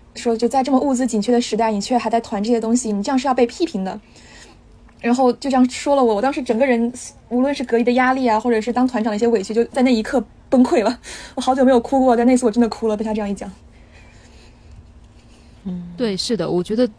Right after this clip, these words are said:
Speaker 3: 总是在每个群里面都会有一些想要教别人做，做事的人吧。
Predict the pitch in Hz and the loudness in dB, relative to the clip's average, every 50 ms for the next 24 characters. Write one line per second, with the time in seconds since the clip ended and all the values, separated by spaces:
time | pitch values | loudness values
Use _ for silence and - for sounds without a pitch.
0 | _ - - - 185 160 - - 262 254 233 202 175 - 240 226 202 160 170 208 | _ -14 -6 -4 -4 -4 -2 -2 0 2 2 2 2 0 -2 -4 -2 0 -2 -2
1 | - - 190 170 196 185 156 139 143 160 202 214 202 240 220 180 135 - 170 - | -2 -2 -4 -2 -2 -2 -4 -6 -6 -2 -2 -2 0 0 -2 -2 -2 -6 -8 -6
2 | - 196 180 175 180 - 165 139 - 165 160 143 156 - - 185 180 - - - | -4 -4 -4 -4 -4 -6 -8 -8 -6 -6 -6 -8 -8 -6 -4 -4 -4 -4 -6 -10
3 | - 117 117 131 165 - 196 165 147 110 113 175 - 190 170 - - - 175 156 | -8 -10 -10 -12 -12 -10 -8 -8 -8 -8 -10 -12 -10 -10 -8 -8 -8 -10 -8 -10
4 | 160 151 156 147 139 147 - | -10 -12 -12 -14 -16 -16 -18